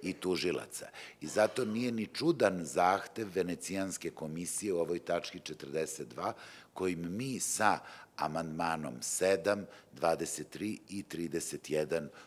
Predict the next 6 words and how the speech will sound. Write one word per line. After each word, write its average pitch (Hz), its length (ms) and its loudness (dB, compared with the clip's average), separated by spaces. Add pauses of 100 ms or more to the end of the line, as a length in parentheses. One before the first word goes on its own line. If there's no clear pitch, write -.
(160)
u 80 120 -2
potpunosti 76 960 0 (220)
ispunjavamo. 92 800 -2 (480)
Zato 85 260 -2
što, - 260 0
e, - 540 -10